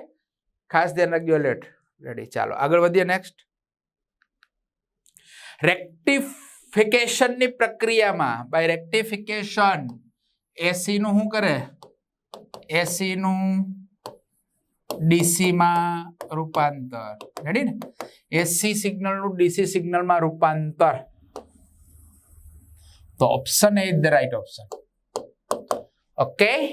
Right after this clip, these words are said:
ચાલો નેક્સ્ટ આગળ વધીએ. પી એન જંકશનનો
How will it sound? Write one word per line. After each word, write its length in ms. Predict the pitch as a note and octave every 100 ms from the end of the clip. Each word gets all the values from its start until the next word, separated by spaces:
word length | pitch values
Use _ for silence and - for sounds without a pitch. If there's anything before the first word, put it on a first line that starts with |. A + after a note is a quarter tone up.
| - _ _ _ _ _ - _ -
ચાલો 260 | C3+ C3+ C3+ E3
નેક્સ્ટ 260 | A3 - -
આગળ 180 | F#3+ G3+ G#3
વધીએ. 240 | G3+ A#3 C#4+ - _ _ _ _ _ - - _
પી 120 | G#3+ G#3+
એન 80 | C4 A3+
જંકશનનો 480 | A3+ G#3 B3 B3